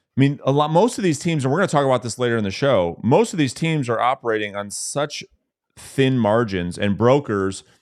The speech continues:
even on thinner margins. That will be the thing that time will tell, is the, is the value return for,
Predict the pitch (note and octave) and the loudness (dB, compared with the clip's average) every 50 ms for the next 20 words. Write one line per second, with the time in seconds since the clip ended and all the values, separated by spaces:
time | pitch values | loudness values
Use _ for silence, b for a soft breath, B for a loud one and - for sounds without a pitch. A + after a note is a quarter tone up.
0 | _ _ _ - B2 B2 B2 A#2 A2+ G#2+ G2+ G2 F2+ - - - C#3 C#3+ D3+ C#3+ | _ _ _ 0 2 2 2 2 0 0 -2 -4 -6 -8 -6 0 0 2 2 2
1 | A#2 G2+ F#2 - - - F#2 F#2 F2 E2 E2 D#2 - C2+ A1 G#1+ A1 - - - | 0 0 -2 -6 -8 -6 -2 -2 0 -2 -2 -4 -6 -8 -10 -10 -12 -14 -14 -16
2 | _ _ _ _ _ _ _ _ _ _ - G#2+ C3+ D#3+ F#3+ F3+ E3 D3 D3 B2+ | _ _ _ _ _ _ _ _ _ _ 0 2 2 2 2 2 2 2 2 2
3 | B2 A#2 - C3+ B2 B2 A#2+ A#2 A2+ - - - G#2+ A2+ A2 - - - B2 B2 | 2 0 0 0 0 2 0 0 -2 -4 -6 -2 0 0 0 0 -2 -2 0 0
4 | B2 A#2 A2 A2 - - C3+ C3 B2 A#2 G#2+ G#2 G2 G2+ _ _ _ _ _ _ | 2 2 0 -2 0 2 2 2 4 2 2 0 -2 -6 _ _ _ _ _ _
5 | _ _ _ _ _ _ _ _ - A2+ A2 G#2+ G2+ F#2+ B2 A#2+ A#2 A#2 A#2 - | _ _ _ _ _ _ _ _ -4 -4 -2 -2 -4 -2 -2 0 0 0 -2 -2
6 | A2+ A2+ F#2+ A#2+ A2 F#2+ F#2+ B2 C3 D3+ F3 F#3+ F#3+ F3+ D#3+ D3+ C#3+ C#3+ - - | -4 -4 -2 -2 -4 -2 0 0 2 2 2 2 0 0 0 -2 -2 -2 -2 -2
7 | C#3 C3 B2 B2 B2 A2+ - - G#2 - | -2 0 0 -2 -4 -6 -6 -8 -8 -8